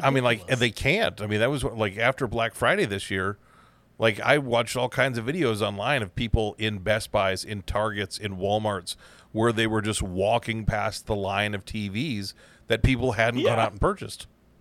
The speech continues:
Speaker 2: Yeah.
Speaker 1: As
Speaker 2: No, and
Speaker 1: we
Speaker 2: I, I know, I know that feeling. I, I remember <laughs> remarking to myself and, uh, Laura, like,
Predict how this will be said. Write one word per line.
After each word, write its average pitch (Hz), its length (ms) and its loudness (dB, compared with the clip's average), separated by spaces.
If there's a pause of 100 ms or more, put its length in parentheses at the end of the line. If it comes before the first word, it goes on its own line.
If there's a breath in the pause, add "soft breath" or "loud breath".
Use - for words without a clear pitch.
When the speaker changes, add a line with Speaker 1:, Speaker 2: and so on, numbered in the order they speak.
(800)
Speaker 2:
Yeah. 139 320 2
Speaker 1:
As 117 160 -2
Speaker 2:
No, 170 140 10
and 170 80 8
Speaker 1:
we 170 40 10
Speaker 2:
I, 170 200 12
I - 20 12
know, 170 220 6
I 160 160 8
know 165 180 6
that 160 160 4
feeling. 165 360 0
I, 120 180 0
I 123 60 2
remember 135 360 0
<laughs> - 40 -10
remarking 135 500 0
to 123 40 -4
myself 117 580 -4 (600 soft breath)
and, 110 200 -4
uh, 104 100 0
Laura, 117 400 2
like, 107 240 -8